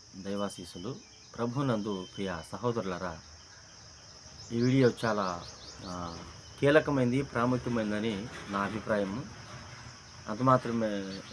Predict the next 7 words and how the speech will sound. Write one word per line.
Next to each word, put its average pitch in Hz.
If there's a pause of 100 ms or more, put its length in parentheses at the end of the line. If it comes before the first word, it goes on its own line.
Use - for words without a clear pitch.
(100)
కాదు, 107 (440)
ఆ, 95 (920)
ఎందుకు 151
చేస్తున్నాను 135
ఈ 117
వీడియో 117
అంటే, 127